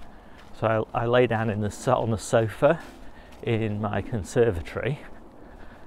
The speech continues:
and I love it when the sun's out and it's really warm in there. And obviously I don't wrap myself up in any covers or anything 'cause I'm fully dressed. So, uh,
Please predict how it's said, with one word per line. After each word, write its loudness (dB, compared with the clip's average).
and -4
I -4
love 2
it 2
when 2
the 0
sun's 0
out 0
and -8
it's -10
really 2
warm 6
in -4
there. -4
And -2
obviously -2
I 4
don't -4
wrap 4
myself -2
up -10
in -6
any -4
covers 2
or -2
anything -6
'cause -6
I'm -6
fully -6
dressed. 0
So, 4
uh, 10